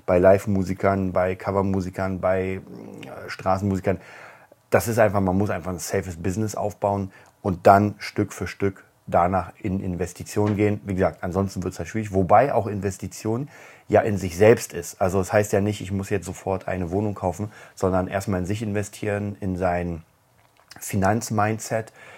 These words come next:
äh, dann vielleicht investieren natürlich in sein Equipment, dass man einfach immer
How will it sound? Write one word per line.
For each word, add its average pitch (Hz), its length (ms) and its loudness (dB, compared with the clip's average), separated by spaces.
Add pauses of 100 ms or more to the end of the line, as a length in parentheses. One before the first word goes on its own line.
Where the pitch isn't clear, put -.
(140)
äh, 92 160 0
dann 98 240 4
vielleicht 95 380 -2
investieren 98 420 -2
natürlich 98 280 0
in 101 100 -2
sein 101 140 4
Equipment, 131 560 0
dass 101 100 -6
man 98 120 0
einfach 95 300 -8
immer 92 320 0